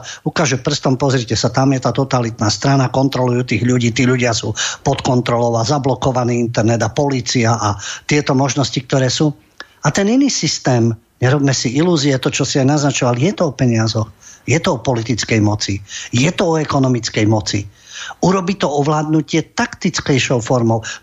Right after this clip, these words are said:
To, čo nám tu píše aj náš posluchač Pavel, to, čo bude príjemné mládeži,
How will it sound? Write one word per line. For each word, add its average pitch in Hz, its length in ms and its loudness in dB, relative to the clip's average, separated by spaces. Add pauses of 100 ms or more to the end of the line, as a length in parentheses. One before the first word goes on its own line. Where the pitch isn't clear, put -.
To, 220 80 0
čo 240 160 0
nám 208 160 0
tu - 80 -2
píše 180 320 -2
aj 156 160 2 (800)
náš 143 320 0
posluchač 143 480 -2
Pavel, 131 400 0 (640)
to, 185 160 0
čo 220 160 0
bude 190 480 0
príjemné 185 480 2
mládeži, 110 720 0